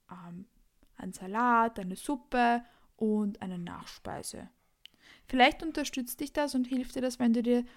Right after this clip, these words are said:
in die Richtung, das soll bitte keine genaue Anleitung gewesen sein, sondern so ein ungefähr, dir so Gedanken machst, "Hey, wie könnte da das perfekt für mich ausschauen,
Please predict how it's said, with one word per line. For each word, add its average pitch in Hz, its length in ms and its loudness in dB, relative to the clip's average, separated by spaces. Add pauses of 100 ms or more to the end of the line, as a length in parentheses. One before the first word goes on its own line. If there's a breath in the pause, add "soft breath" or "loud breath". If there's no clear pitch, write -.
(240 loud breath)
in 262 200 4
die 302 200 10
Richtung, 247 500 4
das 240 140 4
soll 226 160 2
bitte 220 240 -2
keine 214 240 0
genaue 208 380 -2
Anleitung 202 480 -2
gewesen 208 380 -4
sein, 202 280 -4
sondern 202 280 -6
so 208 120 -8
ein 196 160 -4
ungefähr, 202 760 -2 (420 soft breath)
dir 240 100 2
so 302 220 0
Gedanken 233 460 2
machst, 226 300 -2
"Hey, 381 140 2
wie 311 80 0
könnte 247 300 0
da 254 260 0 (400 loud breath)
das 247 200 -6
perfekt 240 500 -2
für 220 80 0
mich 240 260 6
ausschauen, 240 600 6